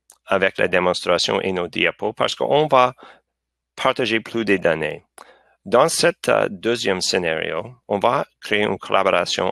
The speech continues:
entre un système de R T S Entreprise et R T S Online, mais on va faire cette collaboration entre notre,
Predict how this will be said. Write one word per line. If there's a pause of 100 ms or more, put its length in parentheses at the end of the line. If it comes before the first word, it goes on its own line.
entre
un
système
de
R
T
S
Entreprise
et
R
T
S
Online, (440)
mais
on
va (200)
faire (120)
cette
collaboration (280)
entre
notre,